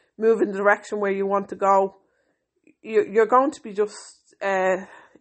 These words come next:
like, stuck. You're going to be just stagnant. You're going to be drifting, because you need to command your mind. Otherwise, it's not going to be, um, be orderly and disciplined, because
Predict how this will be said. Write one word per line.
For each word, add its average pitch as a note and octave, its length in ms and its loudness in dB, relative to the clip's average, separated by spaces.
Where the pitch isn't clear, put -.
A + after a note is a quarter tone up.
like, F#3+ 280 -6
stuck. - 600 -8
You're G#3+ 300 2
going B3 300 4
to B3+ 80 -16
be A3 120 -12
just G#3 220 -6
stagnant. G#3+ 560 -2
You're G#3 120 -4
going A#3 200 -2
to A#3+ 80 -14
be G3+ 100 -14
drifting, A3 500 -10
because A#3 440 0
you A3+ 160 -4
need C4 260 -2
to C4 100 -6
command A3 800 2
your G#3 160 -8
mind. G3+ 420 -2
Otherwise, G#3+ 760 2
it's G#3 240 -8
not A#3 220 2
going G#3 260 2
to G#3 120 -12
be, F#3+ 180 -6
um, F#3+ 580 -2
be G3 180 -8
orderly G3 440 2
and F#3+ 140 -6
disciplined, G3+ 420 -12
because F#3+ 320 -4